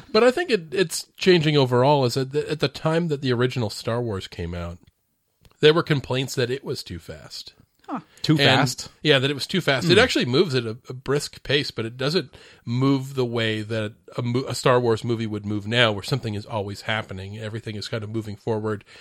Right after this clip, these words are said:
Speaker 2: action beat every, you know, ten minutes or so. Um,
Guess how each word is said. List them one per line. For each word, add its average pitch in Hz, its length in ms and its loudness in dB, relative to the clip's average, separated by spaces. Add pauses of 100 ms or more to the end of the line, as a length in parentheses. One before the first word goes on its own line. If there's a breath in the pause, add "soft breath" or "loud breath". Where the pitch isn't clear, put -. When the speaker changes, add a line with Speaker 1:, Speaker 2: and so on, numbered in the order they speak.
(220 loud breath)
Speaker 2:
action 120 420 -4
beat 107 180 -4
every, 104 560 -6
you 123 100 -4
know, 95 320 -2 (160)
ten 113 220 -4
minutes 104 280 -8
or 110 100 -8
so. 95 360 -6 (540 loud breath)
Um, 110 580 0